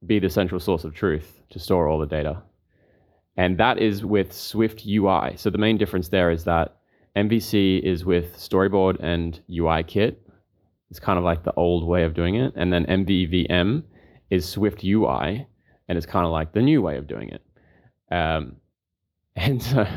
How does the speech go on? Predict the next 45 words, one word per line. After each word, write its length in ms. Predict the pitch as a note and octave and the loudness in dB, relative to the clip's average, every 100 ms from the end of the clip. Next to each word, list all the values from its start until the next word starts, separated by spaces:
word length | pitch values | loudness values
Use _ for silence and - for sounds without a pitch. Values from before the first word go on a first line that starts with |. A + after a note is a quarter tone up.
| - | -2
I 80 | A#2+ | 0
was 160 | C3+ A#2 | 2 2
very 240 | B2 B2+ | 2 2
confused 420 | A#2 G2 B2 A2+ | 0 0 0 2
on 120 | F2+ E2+ | 0 -2
that 160 | D#2+ | -6
point. 300 | D#2+ F2+ E2 - _ _ _ | -8 -6 -8 -10 _ _ _
And 100 | G2 | 0
also 240 | G#2 G#2+ A2 | 0 2 2
I 20 | |
just 320 | G2 G2+ - | 0 -8 -4
sort 180 | B2+ B2+ | 2 2
of 280 | G2+ F2 F2+ | 2 -4 -4
didn't 320 | A2 F#2+ - _ _ _ - | -4 -4 -6 _ _ _ -18
have 340 | - G#2 F#2+ | -2 0 2
that 240 | F2 D2 - | 0 0 0
thing 140 | G2 | 0
in 80 | F2+ | 2
my 120 | F2 | 0
mind 500 | E2+ E2+ E2+ D#2 - _ _ - | 2 2 0 -2 -8 _ _ 0
when 120 | F#2 | 2
I 60 | |
was 100 | E2+ | 4
looking 320 | G2+ G2 F#2+ E2+ | 2 2 2 2
at 160 | - | 0
apps 400 | D#2+ A#2 - - F#2 | 0 -2 -2 -6 -4
and 260 | E2+ D2+ _ _ | -4 -4 _ _
reading 240 | G2 F2+ | 0 0
through 140 | F2 F#2 | 0 -2
the 60 | |
projects 500 | E2 F2 E2+ A#2+ - | -2 -2 0 -2 -2
and 100 | F#2 | -6
trying 280 | E2+ F2 E2+ | 0 0 0
to 320 | E2 F2+ E2 D#2+ - - _ - | -2 -2 -2 -4 -12 -20 _ -4
figure 260 | F#2+ F#2 | 2 4
out 140 | E2+ - | 4 2
how 180 | F#2 | 2
they 80 | F#2 | 2
were, 160 | E2+ - | 2 0
ha-, 260 | - F#2 | -2 -4
how 320 | G1+ - G2+ G2 | -2 -2 0 2
they 120 | F2+ | 2
were 100 | E2+ | 0
pieced 560 | - G2+ - - - | -2 -4 -6 -12 -12
together. 400 | - F2 F2 A#2 | -6 -2 0 0